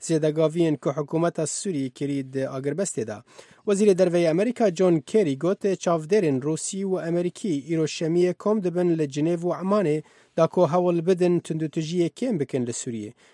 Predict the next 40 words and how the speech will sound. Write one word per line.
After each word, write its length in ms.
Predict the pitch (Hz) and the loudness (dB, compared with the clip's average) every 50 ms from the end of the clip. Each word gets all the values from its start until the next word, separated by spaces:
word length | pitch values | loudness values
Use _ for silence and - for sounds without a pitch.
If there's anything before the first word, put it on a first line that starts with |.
| _ _ | _ _
Kerry 260 | - 175 180 196 214 208 | 0 2 2 2 4 2
li 60 | 185 | 2
Arabistana 480 | 170 160 160 151 147 - - 160 156 | 2 2 2 0 0 0 0 0 0
Seûdî 560 | 147 - - 151 135 139 135 139 156 175 165 147 | 0 -2 -4 -6 -6 -6 -6 -4 -6 -8 -6 -2
got 340 | 160 180 202 190 _ - | 0 0 0 -2 _ -4
asta 440 | 233 220 170 156 180 170 - - 170 | -4 -4 -2 -2 -2 -2 0 0 -4
tundutujiyê 880 | 151 - 170 160 151 147 139 165 160 156 170 214 233 240 233 226 208 175 | -2 -2 -4 -6 -6 -6 -4 -4 -4 -4 -2 -2 0 2 2 0 0 0
bi 40 | 180 | 0
rêjeya 540 | 180 170 160 170 160 151 165 185 180 175 151 - | 0 0 2 0 0 0 0 -2 -2 -2 -4 -4
heştê 400 | - 170 156 - - - 196 196 | -6 -6 -6 -6 -4 -4 -4 -4
ta 200 | - - 190 175 | -2 -4 -4 -2
nod 240 | 165 156 190 226 226 | 0 2 2 2 0
ji 160 | 180 170 185 | 0 -2 -4
sedî 300 | 170 - - 160 165 185 | -4 -4 -4 -6 -6 -6
kêm 280 | 175 - 226 226 214 160 | -8 -2 0 0 0 0
bûye. 300 | 127 120 120 120 117 120 - _ _ _ _ - | -2 -2 -4 -4 -6 -10 -14 _ _ _ _ -2
Ev 120 | 196 185 175 | 0 0 0
jî 320 | 165 156 170 175 170 160 - _ | 0 -2 -2 -2 -2 -2 -4 _
pir 160 | - 190 190 | -2 0 0
û 160 | 170 160 156 - - | 0 -2 -4 -4 -4
pir 100 | - 180 | -6 -6
giring 400 | 165 139 143 143 143 135 123 123 | -4 -2 -2 -2 0 -2 -2 -2
e. 140 | 110 104 - _ _ - - - _ _ - | -4 -6 -8 _ _ -20 -20 -20 _ _ -4
Hêcayê 280 | 196 180 208 202 196 190 | 0 4 4 4 4 4
gotin 320 | 175 190 185 - - 220 | 4 0 0 2 2 2
e 200 | 226 233 247 240 _ | 4 4 2 0 _
ku 100 | - 226 208 202 196 185 | 2 2 2 4 2 0
grupa 380 | 180 202 214 196 - 175 160 | 0 -2 -2 0 2 2 2
sereke 360 | 156 - 185 170 170 160 - 190 | 2 2 0 0 -2 0 0 0
ya 160 | 180 165 160 | 2 2 2
opozisyonê 560 | 156 - 175 160 151 - - 208 214 220 214 - | 0 0 -4 -4 -4 -2 0 2 2 2 2 0
erê 240 | - 185 190 233 240 | -2 -2 -2 -2 -2
kiriye 400 | - - 170 165 165 170 165 156 | -2 -4 -4 -4 -2 -2 -2 -2
li 120 | 156 151 | -4 -2
dor 300 | 165 165 165 156 156 151 | 0 2 2 2 2 0
beşdarbûna 880 | 160 156 - - - 175 165 165 156 170 202 202 185 175 175 170 156 156 | -2 -4 -4 -2 -2 0 0 0 0 0 2 2 4 2 2 0 -2 -4
di 60 | 165 | -6
kombûnên 560 | 156 - - 170 156 156 165 170 170 160 156 | -6 -2 -2 -2 -2 0 0 0 0 0 0
Cinevê 400 | 143 156 170 208 208 156 123 110 | -2 0 0 0 0 0 -2 -4
de. 100 | 110 104 | -4 -6